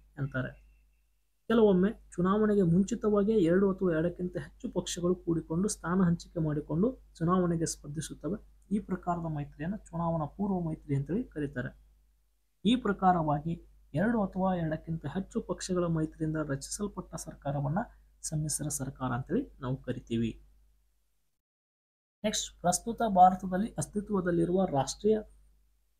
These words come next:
ರಾಜಕೀಯ ಪಕ್ಷಗಳು ಯಾವುವು ಅಂತ ಕ್ವಶನ್ಸ್ನ ಕೇಳಿದಾನೆ. ಪ್ರಸ್ತುತ ಭಾರತದಲ್ಲಿ ಆರು ರಾಷ್ಟ್ರೀಯ ರಾಜಕೀಯ ಪಕ್ಷಗಳಿವೆ. ಒಂದು ಭಾರತೀಯ ರಾಷ್ಟ್ರೀಯ ಕಾಂಗ್ರೆಸ್, ಐ ಎನ್ ಸಿ ಅಂತ ಹೇಳಿ ಕರಿತೀವಿ, ಇಂಡಿಯನ್ ನ್ಯಾಷನಲ್ ಕಾಂಗ್ರೆಸ್, ಭಾರತೀಯ ಕಮ್ಯುನಿಸ್ಟ್ ಪಕ್ಷ,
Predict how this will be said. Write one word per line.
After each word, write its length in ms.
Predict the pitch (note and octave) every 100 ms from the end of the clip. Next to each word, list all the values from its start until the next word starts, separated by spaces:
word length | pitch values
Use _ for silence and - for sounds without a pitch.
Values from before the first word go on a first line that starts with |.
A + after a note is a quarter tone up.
| _ -
ರಾಜಕೀಯ 400 | A#2+ B2+ - G#3+
ಪಕ್ಷಗಳು 540 | G3+ F3+ - F3+ F#3
ಯಾವುವು 300 | F#3 D3 C#3+
ಅಂತ 160 | C#3+ C#3+
ಕ್ವಶನ್ಸ್ನ 480 | - C#3 D3+ - E3
ಕೇಳಿದಾನೆ. 440 | E3 F3+ B3 - _ _ _ _ _
ಪ್ರಸ್ತುತ 360 | F#3+ F#3+ A#3 A#3
ಭಾರತದಲ್ಲಿ 680 | G3+ F#3 F#3+ F#3 F#3 G#3 -
ಆರು 300 | D3 F3 F3+
ರಾಷ್ಟ್ರೀಯ 340 | E3+ - F#3+
ರಾಜಕೀಯ 400 | F3+ D#3 - F3+
ಪಕ್ಷಗಳಿವೆ. 600 | F3 F3 - E3+ F#3 A3+ - _ _ _ _ _ _ _ -
ಒಂದು 220 | G3+ A3+
ಭಾರತೀಯ 420 | D#3+ D3 - G3+
ರಾಷ್ಟ್ರೀಯ 400 | F#3+ D#3 - F#3+
ಕಾಂಗ್ರೆಸ್, 540 | F#3 D3+ D#3 F3+ - - - _ _ _ _ -
ಐ 100 | C#3
ಎನ್ 120 | D#3 F3
ಸಿ 160 | -
ಅಂತ 120 | E3+
ಹೇಳಿ 120 | E3+ E3
ಕರಿತೀವಿ, 320 | D#3+ F#3 E3
ಇಂಡಿಯನ್ 280 | D3+ D#3 D#3
ನ್ಯಾಷನಲ್ 340 | D3 - E3+
ಕಾಂಗ್ರೆಸ್, 440 | E3+ E3 G#3+ - - _ _ _ _ _ _ _ -
ಭಾರತೀಯ 440 | C3 G3 - G3+
ಕಮ್ಯುನಿಸ್ಟ್ 460 | G3+ E3 F3+ F#3+ -
ಪಕ್ಷ, 280 | F3+ -